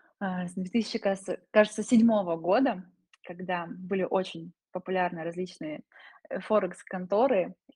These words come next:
и, э, до дальнего города Владивостока, откуда, собственно, я родом, дошли тоже такие вот форекс-образовательные курсы.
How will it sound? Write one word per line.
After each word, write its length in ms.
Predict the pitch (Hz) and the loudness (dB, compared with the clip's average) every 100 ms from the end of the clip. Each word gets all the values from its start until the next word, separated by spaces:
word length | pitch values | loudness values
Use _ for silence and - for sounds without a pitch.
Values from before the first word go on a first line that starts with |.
| - | -6
и, 360 | 190 180 175 | -6 -4 -6
э, 400 | 170 170 - 65 | -8 -10 -14 -12
до 500 | - 175 170 170 - - | -6 -2 -2 -4 -6 -4
дальнего 560 | 190 208 190 165 165 | 6 6 6 0 -4
города 380 | 170 185 175 175 | 0 2 2 0
Владивостока, 720 | 160 170 170 - 269 214 180 _ _ - | -2 -4 -6 0 0 2 -2 _ _ -20
откуда, 240 | - 180 | -10 -8
собственно, 360 | 180 180 - 175 | -6 -8 -8 -6
я 100 | 165 | -2
родом, 360 | 190 262 220 202 _ _ _ _ _ _ _ _ - | 2 2 0 -6 _ _ _ _ _ _ _ _ -14
дошли 360 | 180 185 214 | -8 -6 -4
тоже 260 | 208 190 196 | -2 -2 -2
такие 380 | 190 - 196 180 | -10 -8 -4 -4
вот 140 | 170 - - | -6 -12 -4
форекс-образовательные 1200 | 208 208 190 - 185 185 175 170 196 202 190 175 | 0 2 0 -4 -4 -2 0 2 0 0 -4 -4
курсы. 520 | 180 208 190 - - | -2 -2 -2 -4 -10